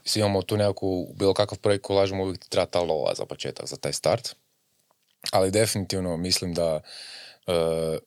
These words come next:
bi trebalo to nešto raditi tako, pogotovo sad zato što imaš taj nekakav trademark, doslovno, di ja mislim da bi ti,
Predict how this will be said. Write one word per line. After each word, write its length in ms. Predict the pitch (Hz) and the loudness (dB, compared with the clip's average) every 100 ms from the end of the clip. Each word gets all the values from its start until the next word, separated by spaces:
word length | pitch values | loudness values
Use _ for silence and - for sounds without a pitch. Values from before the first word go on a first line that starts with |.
| _ | _
bi 200 | - 90 | -6 -4
trebalo 320 | - 110 117 | 2 2 2
to 160 | 117 110 | 2 2
nešto 240 | 120 - | 2 2
raditi 260 | 113 113 110 | 2 2 4
tako, 360 | 110 - 107 | 2 2 -2
pogotovo 500 | 92 98 110 104 95 | 0 0 2 2 0
sad 300 | 92 - 104 | 0 0 2
zato 220 | 92 90 | 0 -2
što 120 | - 95 | -2 -2
imaš 200 | 92 - | -2 -2
taj 120 | 95 | 0
nekakav 300 | 92 - 95 | -2 -2 -2
trademark, 540 | 98 104 110 113 - - - _ - - - | 0 2 2 0 0 -10 -16 _ -20 -20 -12
doslovno, 540 | - 101 123 120 113 107 - - 127 - | 2 2 4 2 0 -2 -12 -16 -16 -8
di 640 | 101 95 95 92 95 95 - - _ _ _ _ _ _ _ _ _ _ _ _ _ _ | -6 -2 -2 -2 -2 -6 -8 -18 _ _ _ _ _ _ _ _ _ _ _ _ _ _
ja 140 | 101 110 | 2 4
mislim 260 | 123 127 | 4 4
da 120 | 117 107 | 4 2
bi 120 | 104 | 0
ti, 300 | 104 104 | -2 -2